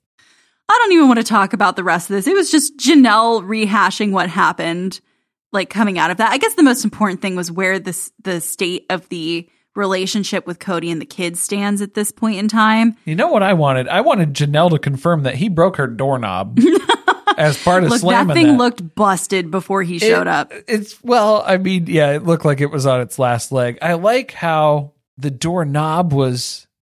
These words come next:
Speaker 2: shiny gold, and then the deadbolt was a nickel silver.
Speaker 1: The landlord special.
Speaker 2: The landlord special. At least I
Speaker 1: That's
Speaker 2: hope
Speaker 1: actually
Speaker 2: Janelle,
Speaker 1: a pretty nice landlord special.
Speaker 2: I hope Janelle changed those locks. Yeah, change that deadbolt, girl.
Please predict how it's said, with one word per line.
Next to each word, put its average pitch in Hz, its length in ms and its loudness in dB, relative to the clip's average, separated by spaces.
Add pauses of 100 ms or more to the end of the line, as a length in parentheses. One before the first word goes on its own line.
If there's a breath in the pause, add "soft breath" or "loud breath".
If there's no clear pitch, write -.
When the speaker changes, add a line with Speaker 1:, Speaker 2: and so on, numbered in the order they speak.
(100)
Speaker 2:
shiny 156 480 -6
gold, 135 600 0
and 135 160 -2
then 135 160 -4
the 123 80 -6
deadbolt 135 720 0 (100)
was 117 580 -4 (340)
a 117 100 -8
nickel 135 720 -4 (460)
silver. 131 680 -2 (140)
Speaker 1:
The 233 120 0
landlord 285 460 4
special. 262 520 -6 (280)
Speaker 2:
The 143 100 0
landlord 165 560 2
special. 135 640 -2 (320)
At 147 320 -10
least 170 320 -2
I 135 120 2
Speaker 1:
That's 269 180 0
Speaker 2:
hope 277 100 2
Speaker 1:
actually 247 280 2
Speaker 2:
Janelle, 226 60 0
Speaker 1:
a 214 40 -2
pretty 233 240 -2
nice 220 260 0
landlord 170 400 -6
special. 127 400 -8
Speaker 2:
I 135 60 -2
hope 156 220 0
Janelle 147 440 -2
changed 165 400 -6
those 123 280 -4
locks. 107 500 -6
Yeah, 113 160 -4
change 147 320 -2
that 139 180 0
deadbolt, 117 480 -2
girl. 113 340 -8